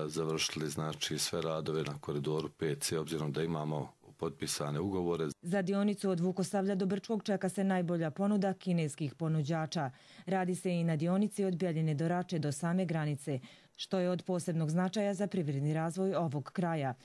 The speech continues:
Speaker 2: O ovoj dionici danas je razgovarano i na sjednici vlade, istakao je Ćorić.
Speaker 1: Danas smo baš na sjednici vlade donijeli odluku da se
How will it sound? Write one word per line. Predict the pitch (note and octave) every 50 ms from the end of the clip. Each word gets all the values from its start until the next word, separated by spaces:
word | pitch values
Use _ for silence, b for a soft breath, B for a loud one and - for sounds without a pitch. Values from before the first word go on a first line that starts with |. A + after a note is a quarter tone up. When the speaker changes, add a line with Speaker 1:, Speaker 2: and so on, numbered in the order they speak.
| B B B B -
Speaker 2:
O | F#3 F3+ F#3
ovoj | F#3 D#3+ E3 D#3
dionici | C3+ D#3+ E3 F3 G3 G#3 G3+ - A3 A3
danas | F3 F3+ E3 E3 D#3+ - -
je | D#3+
razgovarano | D#3 D3 C#3+ - F3 F3 F3 G3 F#3+ F#3+ G3 G3 F#3+
i | F#3+
na | F#3+ G3
sjednici | F#3 - - F#3+ F3 F3+ F#3 F3+ - G#3
vlade, | F3 D#3+ D3+ D3 D3 C3+ C#3 C3+
istakao | C3 B2+ - D3 C3+ - C#3+ C#3
je | C#3
Ćorić. | C3+ - D#3+ D3 C#3 C#3+ C3 - - - - _ _ _ _ _ _ _ -
Speaker 1:
Danas | - E2+ F2 D#2 C#2 -
smo | - - C2+ C2+
baš | C#2 D2+ C#2+ - - - - - -
na | C#2 C#2 C#2
sjednici | C2+ - - E2 D2 C#2 C#2 - - -
vlade | C#2+ C#2+ D#2+ E2 F2 F2+ F2+ E2+ D#2+ - B B B B B B B B B B B _
donijeli | - F2+ D2+ E2+ E2 D#2 D2+ D2 D2
odluku | D#2+ E2 D#2+ - F2 - - - - F2 D#2+ D2+ D#2 -
da | - - - C#2
se | C#2+ - - - D2+ D2 C#2+